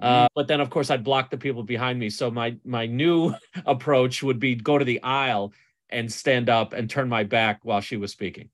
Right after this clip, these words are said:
Speaker 2: Wow. Okay. Ve-, very powerful. Uh, powerful. <laughs> You wouldn't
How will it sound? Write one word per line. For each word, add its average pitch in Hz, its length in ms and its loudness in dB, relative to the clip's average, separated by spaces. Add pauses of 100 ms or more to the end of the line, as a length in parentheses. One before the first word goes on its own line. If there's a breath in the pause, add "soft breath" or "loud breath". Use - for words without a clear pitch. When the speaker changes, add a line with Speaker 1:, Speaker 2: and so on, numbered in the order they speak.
(340)
Speaker 2:
Wow. 107 440 -2
Okay. 120 680 0
Ve-, 98 200 -6
very 107 320 -4
powerful. 127 800 2
Uh, 113 120 2
powerful. 135 340 -2 (120)
<laughs> 143 320 -8
You 151 160 2
wouldn't 175 420 2